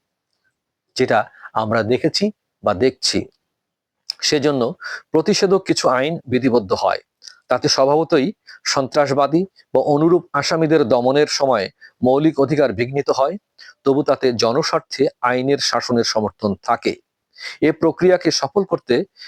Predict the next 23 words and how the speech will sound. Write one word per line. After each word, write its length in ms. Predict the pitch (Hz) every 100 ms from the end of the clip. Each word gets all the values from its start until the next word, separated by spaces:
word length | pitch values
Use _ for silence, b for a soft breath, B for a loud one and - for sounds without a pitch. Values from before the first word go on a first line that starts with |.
| B -
এতে 180 | 127 127
জনগণ 460 | 131 131 139 196
ও 80 | 151
সরকার 400 | 147 135 131 135
সকলকেই 560 | - 127 180 175 151 127 B B - -
আইনের 380 | 127 131 135 135
প্রক্রিয়ার 540 | 135 - 143 143 127
উপর 240 | 113 113 113 - _
আস্থাশীল 580 | - 131 - 147 - 143
হয়ে 260 | 127 135 107 143 B B
আইনের 340 | 127 127 139 135
প্রতি 200 | 135 117
আনুগত্য 480 | 117 147 135 135 -
রক্ষা 260 | 120 - 104
করতে 260 | 104 - 101
হবে। 220 | 104 - _ _ B B
এক্ষেত্রে 320 | 117 143 - 139
আইনের 380 | 127 127 131 135
সার্বজনীন 680 | - 123 120 120 135 175
প্রয়োগ 240 | 165 156 147
থাকা 200 | - 151
চাই। 240 | 147 156 185 - _ _ b b
আইনসভা 520 | 107 135 143 156 147